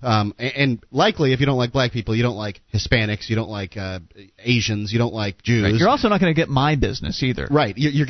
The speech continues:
Speaker 1: you're gonna cut out all those quote-unquote minorities. When you add 'em all up, those people are s-, probably somewhere near the majority. Um, but, you know, you're not gonna get any of their business, and you're not gonna get the business from any bu-, any white person who has,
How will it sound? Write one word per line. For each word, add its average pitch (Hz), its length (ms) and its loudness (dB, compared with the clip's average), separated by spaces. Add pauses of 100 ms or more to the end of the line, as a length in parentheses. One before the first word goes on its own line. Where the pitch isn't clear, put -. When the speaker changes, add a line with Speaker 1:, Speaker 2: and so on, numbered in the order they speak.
Speaker 1:
you're 151 160 2
gonna 151 140 2
cut 202 240 2
out 160 220 2
all 156 180 2
those 190 280 0 (100)
quote-unquote 160 480 0
minorities. 135 640 0
When 143 100 2
you 147 100 2
add 180 140 4
'em 160 120 2
all 143 200 2
up, 165 200 2 (180)
those 156 160 0
people 139 260 0
are 120 80 2
s-, - 180 -4 (120)
probably 156 320 2
somewhere 147 300 2
near 139 160 2
the 110 60 -6
majority. 117 580 2 (360)
Um, 117 520 0 (260)
but, 120 300 -2 (120)
you 147 140 -4
know, 95 240 -4
you're 143 240 2
not 143 240 2
gonna 185 100 0
get 170 120 2
any 170 120 2
of 147 80 0
their 160 160 2
business, 127 420 0
and 233 220 0
you're 202 100 4
not 180 140 0
gonna 165 120 -2
get 147 100 -6
the 147 80 0
business 143 340 0
from 131 160 -2
any 190 240 2
bu-, 175 160 0
any 180 220 0
white 160 260 0
person 139 460 0
who 135 180 4
has, 139 420 0